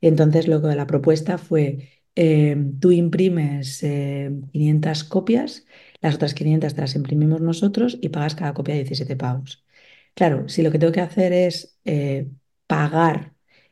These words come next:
eh, por, eh, poder conseguir que alguien se lea mi libro,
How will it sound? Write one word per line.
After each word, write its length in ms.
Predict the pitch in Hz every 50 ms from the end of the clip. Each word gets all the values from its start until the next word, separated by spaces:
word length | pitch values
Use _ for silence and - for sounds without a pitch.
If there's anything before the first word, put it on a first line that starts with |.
| _ _ -
eh, 360 | 175 156 151 147 143 143 135
por, 540 | 135 135 160 147 143 143 143 143 147 - -
eh, 260 | - 156 151 147 143 139
poder 280 | 135 156 151 151 156
conseguir 460 | 156 170 165 165 - 170 160 170 165
que 100 | 165 -
alguien 200 | 147 147 151 151 151
se 140 | 151 165 156
lea 360 | 156 156 151 151 151 147 147
mi 140 | 160 156 151
libro, 540 | 151 170 180 165 175 175 175 190 220 -